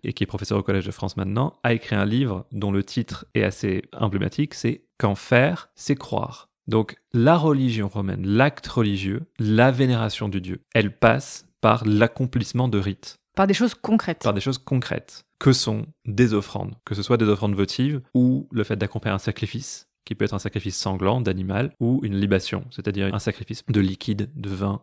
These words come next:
Speaker 1: ou d'encens. Donc déjà, l'offrande, elle est très importante, parce que l'offrande, c'est la forme principale du lien avec la divinité. Ensuite, elle est importante d'un point de vue politique, parce que les grands personnages de la cité peuvent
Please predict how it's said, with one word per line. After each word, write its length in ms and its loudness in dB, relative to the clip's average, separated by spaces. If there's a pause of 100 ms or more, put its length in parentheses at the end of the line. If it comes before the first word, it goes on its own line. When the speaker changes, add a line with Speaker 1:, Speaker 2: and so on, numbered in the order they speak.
(180)
Speaker 1:
ou 80 -2
d'encens. 340 -4 (140)
Donc 100 -2
déjà, 160 6
l'offrande, 300 4
elle 40 6
est 60 4
très 160 4
importante, 640 0
parce 180 -6
que 80 2
l'offrande, 440 0
c'est 440 0
la 140 -2
forme 400 -2 (100)
principale 720 -2
du 340 -6
lien 420 0
avec 220 -2
la 60 0
divinité. 400 -4 (100)
Ensuite, 640 0
elle 120 2
est 20 2
importante 560 -4
d'un 80 -4
point 120 -4
de 60 -4
vue 100 -4
politique, 760 -6
parce 200 -2
que 420 2
les 540 -2
grands 640 -2
personnages 800 -2
de 160 0
la 100 2
cité 520 -2
peuvent 260 4